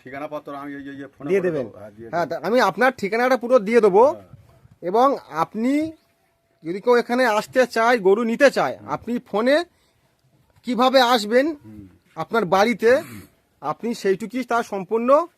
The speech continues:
Speaker 2: সেই ভদ্রলোককে জানিয়ে দেবেন যে, "ভাই, আমার খাটালে আসতে গেলে আপনার এইভাবে, এইভাবে এখান দিয়ে, এই রাস্তা দিয়ে বা এই মোড় দিয়ে
Speaker 1: আসতে হবে।
Speaker 2: আমার খাটালে আসতে হবে।" আপনি এটুকুই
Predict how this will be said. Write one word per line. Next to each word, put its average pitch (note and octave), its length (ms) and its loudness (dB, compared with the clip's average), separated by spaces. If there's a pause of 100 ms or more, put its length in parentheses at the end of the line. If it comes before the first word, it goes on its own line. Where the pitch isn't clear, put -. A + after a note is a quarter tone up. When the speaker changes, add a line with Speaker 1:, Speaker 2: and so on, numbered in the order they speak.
(220)
Speaker 2:
সেই G3 100 0
ভদ্রলোককে F#3 540 -2
জানিয়ে F#3+ 300 0
দেবেন D#3+ 220 -4
যে, F#3 100 -2
"ভাই, E3+ 200 -2
আমার F#3 240 -2
খাটালে F#3 360 -4
আসতে F3 280 -6
গেলে B3 260 2 (340)
আপনার F3+ 440 -2
এইভাবে, G3 400 0
এইভাবে F#3+ 500 0
এখান G3+ 260 -4 (220)
দিয়ে, G3 240 0
এই F#3+ 280 0
রাস্তা F#3 260 -2
দিয়ে G#3 240 -4
বা G3 120 -2
এই F#3 160 0
মোড় F#3 240 0
দিয়ে G3+ 260 -4
Speaker 1:
আসতে - 280 -8
হবে। G#2 360 -18
Speaker 2:
আমার F#3+ 140 0
খাটালে G3 300 -4
আসতে F#3+ 280 -4
হবে।" A#3 200 0
আপনি G3+ 300 -4
এটুকুই A3 420 -4